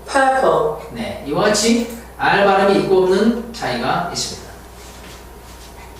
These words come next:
Speaker 2: 나이, 돈과 색, 색깔, 하니크모, 샤브라, 색, 무기재, <clears throat> 색깔, 무늬, 스트라이프, 줄무늬, 스파리, 스파리, 점박이면 점박,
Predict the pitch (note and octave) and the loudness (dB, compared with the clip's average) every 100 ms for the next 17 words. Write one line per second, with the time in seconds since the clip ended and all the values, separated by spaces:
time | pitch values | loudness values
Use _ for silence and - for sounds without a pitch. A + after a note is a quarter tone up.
0 | - D3+ F3 G#3 A#3+ B3 - A3 B3+ - | -12 -4 2 4 4 2 0 2 4 4
1 | - - - - B3 A3 - A#3 A#3 B3+ | 4 2 0 0 0 2 2 0 2 4
2 | - - - - - - - - - - | 4 4 2 -2 -8 -12 -16 -18 -18 -16
3 | - A3 C4 C4 B3+ B3+ C4 C4 C4+ C4 | -4 0 2 4 2 4 4 4 4 4
4 | C4+ C4 - C4+ - - A#3 C4+ C4 B3+ | 4 4 4 2 2 2 0 2 2 2
5 | B3+ C4 F3+ C4+ - - - G#3+ - - | 2 2 2 2 4 4 2 0 -4 -6
6 | - A3 - - - - - - - - | -2 2 2 2 -2 -6 -12 -14 -18 -18
7 | - - - - - - - - - - | -20 -20 -20 -20 -20 -20 -20 -20 -18 -4
8 | F3+ G#3 - - G#3 G#3+ G3 - - - | 2 2 2 2 2 4 2 0 -4 -12
9 | - - - - F3 F#3 F#3+ - - - | -18 -20 -20 -6 0 2 2 0 -2 -6
10 | - G#3+ A3+ - - - - - - - | 0 2 4 4 2 -4 -12 -16 -8 -6
11 | - A3 A#3 F3 - - - - - F#3 | 0 2 4 2 0 -6 -12 -12 0 2
12 | G#3 B3 B3 B3 - E3+ - | 4 4 4 2 0 0 2